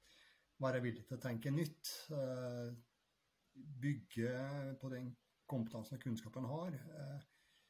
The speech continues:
være villig til både forske mer, eh, gjøre en del innovasjoner, få til nye samarbeidskonstellasjoner, eh, for det å både løse klimakrise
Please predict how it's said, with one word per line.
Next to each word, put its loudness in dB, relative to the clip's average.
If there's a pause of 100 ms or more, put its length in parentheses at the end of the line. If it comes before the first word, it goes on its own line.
(460)
være 4
villig 6
til 6
både 2 (680)
forske 0
mer, 4 (160)
eh, 2 (420)
gjøre 2
en 2
del 0
innovasjoner, 0 (800)
få 4
til 4
nye 4
samarbeidskonstellasjoner, 0 (220)
eh, -4 (300)
for -2
det 0
å 0
både 0
løse -2
klimakrise -2